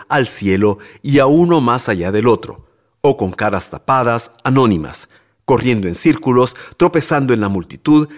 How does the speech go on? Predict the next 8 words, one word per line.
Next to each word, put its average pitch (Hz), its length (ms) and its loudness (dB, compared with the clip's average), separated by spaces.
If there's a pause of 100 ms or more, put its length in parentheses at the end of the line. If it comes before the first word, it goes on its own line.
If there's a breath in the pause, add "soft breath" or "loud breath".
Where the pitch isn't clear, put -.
(140 loud breath)
acostados, - 880 -2
sentados, 110 720 0 (380 loud breath)
doblándose 120 640 0
lentamente. 101 680 -6 (420)
Momentáneos 147 680 2
apareamientos, 110 920 -2 (160 loud breath)
seducciones, 120 840 0 (220 soft breath)
golpes, 117 600 0